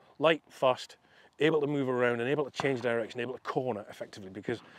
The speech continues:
game birds don't fly in straight lines. So if you're moving this gun through the sky and something changes direction, it's quite easy to pull it offline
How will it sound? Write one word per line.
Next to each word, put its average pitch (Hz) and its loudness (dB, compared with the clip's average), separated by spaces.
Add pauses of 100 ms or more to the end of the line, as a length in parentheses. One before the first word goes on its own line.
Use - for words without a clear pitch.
(320)
game 147 8
birds 123 0
don't 127 2
fly 117 2
in 107 0
straight 104 -8
lines. 107 -8
So - 2
if - 0
you're 151 4
moving 143 2
this 120 -2
gun 123 -6
through 110 -8
the 104 -10
sky 113 -2
and 107 -12
something 117 -12
changes 110 -8
direction, 107 -6
it's - -20
quite 135 -6
easy 120 -4
to - -14
pull 156 -2
it - -4
offline 123 -4